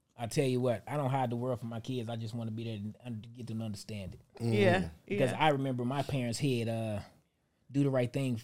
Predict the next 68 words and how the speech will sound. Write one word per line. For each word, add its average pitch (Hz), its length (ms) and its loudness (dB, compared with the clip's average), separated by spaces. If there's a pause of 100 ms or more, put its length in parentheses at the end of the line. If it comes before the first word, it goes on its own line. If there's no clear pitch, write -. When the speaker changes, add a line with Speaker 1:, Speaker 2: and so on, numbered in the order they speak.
Speaker 1:
not 151 180 0
Do 131 80 2
the 117 60 0
Right 110 180 0
Thing, 110 180 -2
She 156 160 0
Gotta 120 200 0
Have 127 260 -2
It. - 120 -14 (920)
She, 120 200 -8
they 127 120 -6
hid 151 300 2
that, 113 140 -6 (160)
that, 113 160 -8
that 117 180 -8
cassette 113 440 -4
from 104 180 -10
us, - 180 -12
that 107 140 -10
V 117 300 -8
H 123 220 -4
S, 104 320 -8
Speaker 2:
Mm-hmm. 110 160 -16
Speaker 1:
Spike 120 160 -4
Lee 123 120 -2
joint. 101 300 -8 (140)
Speaker 2:
Yeah. 110 120 -8 (140)
Speaker 3:
She 254 180 8
hid 262 120 12
it? - 160 2 (1120)
Speaker 1:
No, 165 100 2
my 127 120 4
dad 175 200 4
and 131 100 0
them, 120 100 2
they 120 80 2
hid 160 180 4
it 123 60 -2
from 110 200 -4
us. - 160 -10 (300)
It 131 60 -18
was 120 120 -12
called, 120 300 0
uh, 113 260 -2 (120)
She - 180 -4
Gotta 127 220 -2
Have 113 240 -4
It. - 60 -10
Speaker 3:
Yeah, 247 80 -2
yeah, 208 120 -2
She 220 120 -8
Gotta 220 120 -6
Have 214 120 -6
It. - 80 -8 (460)
Speaker 1:
Yeah, 113 120 -8
you 123 140 2
remember, 139 180 2
you 151 40 0
saw 143 140 0
the 123 60 -2
original, 135 320 0
Speaker 3:
Yeah, 156 80 -2
Speaker 1:
right? 113 120 -4
Speaker 3:
uh-huh. 240 120 -6 (920)
Speaker 1:
Yeah. 127 260 2
Speaker 2:
Right, 120 100 -4
you 120 160 2
are, 139 240 4